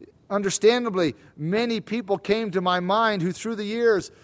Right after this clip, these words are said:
uh, have eventually walked away from the church, walked away from the Lord, walked away from the Word of God. We've even had a couple board members who've done that through the years.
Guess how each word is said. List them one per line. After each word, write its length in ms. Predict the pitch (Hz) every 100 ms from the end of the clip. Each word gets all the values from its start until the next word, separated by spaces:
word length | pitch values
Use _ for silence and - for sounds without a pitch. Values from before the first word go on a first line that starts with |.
| -
uh, 180 | 160 190
have 140 | 185 170
eventually 500 | 165 202 240 - 196
walked 520 | 156 175 214 254 -
away 280 | 233 226 208
from 220 | 196 196
the 80 | 180
church, 400 | - 175 156 151
walked 440 | 165 220 254 247
away 240 | 226 220 202
from 200 | 196 185
the 80 |
Lord, 240 | 185 180 - - -
walked 500 | 147 175 220 247 -
away 280 | 240 226 214
from 200 | - 185
the 80 | 175
Word 220 | 170 165
of 140 | 135
God. 340 | 131 135 123 110 - -
We've 220 | 196 208
even 200 | 214 214
had 160 | 196 202
a 60 | 196
couple 320 | 208 196 196
board 340 | 151 208 240
members 360 | 214 196 170 -
who've 180 | 165 135
done 220 | 160 151
that 180 | 139 131
through 200 | 143 127
the 100 | 123
years. 520 | 120 104 - -